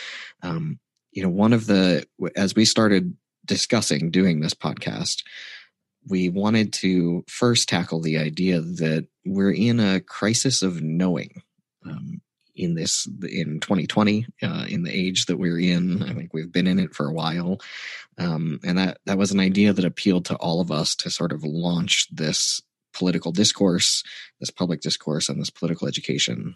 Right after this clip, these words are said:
Um, so what is this crisis of knowing, and, and why do you, do you want to talk about it as, uh, public intel-, as public intellectuals, as people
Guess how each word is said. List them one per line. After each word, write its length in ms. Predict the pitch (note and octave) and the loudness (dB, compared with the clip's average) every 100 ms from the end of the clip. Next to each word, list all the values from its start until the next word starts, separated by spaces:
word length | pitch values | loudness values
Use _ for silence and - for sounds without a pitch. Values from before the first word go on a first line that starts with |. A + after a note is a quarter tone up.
| - F#2 | -8 -4
Um, 400 | E2 - C#2+ - - - - - | -2 -2 -4 -6 -14 -18 -18 -10
so 540 | - G2 G2+ G2+ F2+ - _ _ _ _ _ - | -2 4 6 6 2 -2 _ _ _ _ _ -2
what 160 | - - | 4 6
is 140 | C3 | 6
this 200 | B2 F#2+ | 4 0
crisis 460 | - G2 G2 G#2+ - | 2 2 4 4 2
of 140 | E2 | 0
knowing, 500 | D2 F2 F#2 - G#1+ - _ - | 0 2 2 0 -6 -12 _ -10
and, 500 | F#2+ D#2+ D#2+ D#2+ - - | -6 -4 -2 -4 -6 -6
and 420 | E2+ E2 D#2+ - _ - | -2 0 -2 -6 _ -2
why 240 | F2+ F#2+ | 2 2
do 100 | F2+ | 2
you, 500 | F2+ F2+ F2 E2+ F2 - _ _ - | 0 2 0 0 -4 -8 _ _ -6
do 100 | E2+ | 0
you 200 | F#2+ G#2+ | 4 4
want 180 | E2 - | 2 -4
to 80 | |
talk 240 | - F2 - | -4 -4 -4
about 220 | C#2 D2 | -8 -6
it 100 | - | -8
as, 420 | - C#2+ C#2+ - - _ - | -8 -8 -8 -8 -10 _ -14
uh, 220 | - - - _ | -12 -14 -18 _
public 240 | G2 F#2 | -4 -4
intel-, 320 | - F#2 F2+ - | -4 -4 -4 -4
as 160 | E2+ | -6
public 300 | - G2+ G2+ | -2 0 0
intellectuals, 600 | F#2+ E2+ A#2 A#2+ A2 F#2+ | 0 -2 -2 -2 -4 -4
as 220 | E2+ E2+ | -6 -8
people 560 | - F2+ - E2+ E2+ F2 | -10 -10 -8 -4 -4 -4